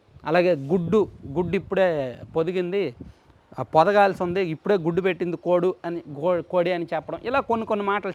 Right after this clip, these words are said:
చాలా కామెంట్స్ ఉన్నాయి ఆయన చేసినవి. సోషల్ మీడియాలో బాగా ట్రోలింగ్స్ గురయ్యారు. సరే,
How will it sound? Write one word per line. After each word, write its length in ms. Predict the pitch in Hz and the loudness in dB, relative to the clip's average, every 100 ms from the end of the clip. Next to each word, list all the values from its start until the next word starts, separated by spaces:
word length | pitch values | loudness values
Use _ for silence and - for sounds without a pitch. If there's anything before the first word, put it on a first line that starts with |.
| 185 | -2
చాలా 200 | 175 208 | 0 0
కామెంట్స్ 460 | 190 196 190 175 | -2 -2 -4 -4
ఉన్నాయి 200 | 165 160 | -6 -4
ఆయన 180 | 147 135 | -4 -6
చేసినవి. 340 | 139 131 120 - _ _ _ - | -8 -10 -14 -18 _ _ _ 0
సోషల్ 320 | 160 180 202 | 0 0 -2
మీడియాలో 360 | 202 190 190 | -4 -4 -4
బాగా 420 | 190 92 95 208 214 | -6 -4 -2 0 0
ట్రోలింగ్స్ 520 | 185 180 180 175 - | 0 0 0 -4 -8
గురయ్యారు. 380 | 147 117 101 85 _ _ _ _ _ _ - | -8 -8 -10 -16 _ _ _ _ _ _ -10
సరే, 180 | 254 254 | -8 -8